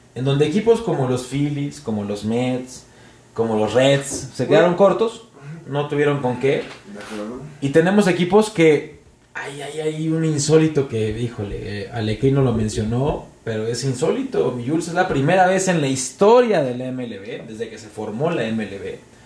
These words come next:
Speaker 1: que un equipo como los Dodgers, que tienen ciento tres juegos ganados,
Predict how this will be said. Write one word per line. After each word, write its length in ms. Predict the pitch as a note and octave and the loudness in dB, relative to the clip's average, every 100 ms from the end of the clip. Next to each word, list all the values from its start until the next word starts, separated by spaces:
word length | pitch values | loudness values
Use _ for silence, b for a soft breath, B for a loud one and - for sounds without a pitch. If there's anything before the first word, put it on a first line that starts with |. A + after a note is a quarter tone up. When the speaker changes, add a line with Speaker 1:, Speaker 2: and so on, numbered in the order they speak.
| B B B B _ | B B B B _
Speaker 1:
que 100 | C#3+ | 4
un 160 | E3 G#3+ | 6 8
equipo 640 | G#3 F#3 F3 F3 G3+ G3+ - | 6 4 -4 -2 -2 -2 -12
como 220 | - A#2+ A2+ | -6 -4 -2
los 240 | - - | -6 -4
Dodgers, 680 | C3+ C3+ G#2+ A#2+ - - - - b b b _ | 0 0 -2 -6 -6 -16 -20 -20 b b b _
que 80 | A2+ | -4
tienen 340 | C#3+ D#3 D#3 | 2 4 4
ciento 440 | D3 E3 G3 G#3+ G3+ | 2 2 2 2 2
tres 580 | D#3+ D#3+ E3 D#3+ - - _ | 6 6 6 2 -12 -20 _
juegos 320 | C#3+ C#3+ C#3 | -2 0 -2
ganados, 680 | A2+ F#2+ F#2+ G2+ - - - | -4 -8 -8 -6 -8 -12 -20